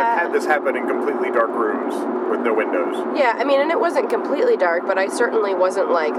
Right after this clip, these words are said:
Speaker 2: the sun didn't shine across my face.
Speaker 1: Right.
Speaker 2: Right? <laughs>
Speaker 1: If you were in the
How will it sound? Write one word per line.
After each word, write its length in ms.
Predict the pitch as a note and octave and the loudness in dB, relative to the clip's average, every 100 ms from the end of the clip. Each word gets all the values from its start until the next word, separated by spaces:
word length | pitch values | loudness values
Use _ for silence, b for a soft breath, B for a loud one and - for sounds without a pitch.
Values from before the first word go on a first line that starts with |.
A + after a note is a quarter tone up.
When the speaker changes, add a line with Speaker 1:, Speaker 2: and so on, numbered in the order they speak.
| - | 0
Speaker 2:
the 80 | F#3 | -2
sun 360 | F3+ F#3+ F#3 F#3 | 0 0 0 0
didn't 260 | F#3 F3 - | -2 -2 -2
shine 220 | - E3+ E3+ | 0 0 0
across 340 | E3 F3 F3 | 2 0 0
my 180 | F3 B2+ B2+ | -2 -2 0
face. 460 | F3 - - A#2+ - | -2 -2 -4 -4 -4
Speaker 1:
Right. 340 | A#2 A2+ F#2+ | -2 0 0
Speaker 2:
Right? 380 | - F#3+ E3+ F#3+ | 2 2 4 2
<laughs> 440 | A#3 B3+ - C#4+ - - | 0 -2 0 -2 -2 -6
Speaker 1:
If 240 | - - - | -4 -4 -2
you 80 | |
were 120 | A#2+ A2 | 0 0
in 60 | |
the 60 | A2 | 0